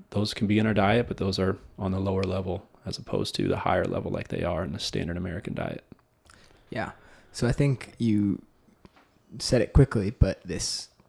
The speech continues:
Speaker 2: idea of seasonally eating. So I think a point we need to make with all these things is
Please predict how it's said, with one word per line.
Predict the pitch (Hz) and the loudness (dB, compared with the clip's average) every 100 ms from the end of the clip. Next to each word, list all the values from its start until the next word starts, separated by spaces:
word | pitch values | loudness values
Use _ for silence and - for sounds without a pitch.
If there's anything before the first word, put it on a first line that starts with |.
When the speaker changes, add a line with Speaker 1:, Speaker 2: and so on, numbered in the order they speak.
| _ - - | _ -20 -8
Speaker 2:
idea | 117 113 113 135 | -6 -2 -2 -2
of | |
seasonally | - - - - - 104 120 123 113 117 107 107 - - 101 | -4 -2 -2 -4 -2 -2 0 0 0 0 0 -2 -6 -10 -6
eating. | 110 143 214 240 _ _ _ - | -2 2 0 -2 _ _ _ -12
So | - 104 90 87 131 - - - _ _ _ _ _ _ _ _ _ _ _ _ _ _ _ _ - | -2 0 2 0 -2 -10 -20 -20 _ _ _ _ _ _ _ _ _ _ _ _ _ _ _ _ -8
I | - | -4
think | 107 - | -4 -2
a | |
point | - 139 135 | 4 4 4
we | |
need | 131 110 | 0 0
to | |
make | 117 120 117 | 2 2 0
with | 107 | 0
all | 110 123 | 2 2
these | 98 - | 2 0
things | 104 98 123 - | 0 -2 -2 -4
is | 85 87 87 82 - | 0 2 2 0 -4